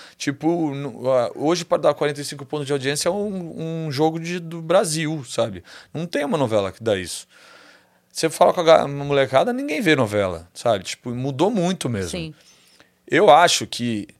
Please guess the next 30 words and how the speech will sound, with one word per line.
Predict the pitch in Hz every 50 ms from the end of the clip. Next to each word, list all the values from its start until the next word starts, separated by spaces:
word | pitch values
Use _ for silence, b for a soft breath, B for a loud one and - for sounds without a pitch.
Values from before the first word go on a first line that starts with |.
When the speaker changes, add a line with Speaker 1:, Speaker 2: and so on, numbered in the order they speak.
| _ _ -
Speaker 1:
eles | 123 131 139 131
estão | - - - 147 151 156 143
tentando | - 143 131 113 131 127 123
renovar, | 110 107 117 113 107 95 92 101 120 151 151 123 - b b b b b b b
mas | 120 120 123 120
um, | 131 151 151
uma | - - 131 131 131
coisa | - - 160 139 143
principal | - - 165 185 214 202 - - 147 _ - 143 139 143 139
que | -
tem | - 139 127
que | 120 - 110
mudar | 104 101 98 104 120 147 131 120 b b b b
é | 135
uma | 143 165 175
postura | - 220 202 - - - - 170 185 139 113
mesmo. | 101 101 98 85 82 82 - b b b b b
E | 127 147
uma | 156 160 165 156
forma | - - - 147 170 180 190 190
de | 175 160
se | 156 -
fazer. | - - 180 131 107 107 98 92 - b b b b b b b b -
Porque | 123 120 - 160
ficou | 151 - - - 175
muito, | 156 151 170 175 - 196 185 175 - - 123 123
muito | 135 143 151 165 170 170 - 185 185 180 180 180 180 175 175 170 165 160
mecânico | 156 170 170 - 175 185 185 147 123 - 107
o | 104 98
negócio. | 98 95 90 90 85 - - - -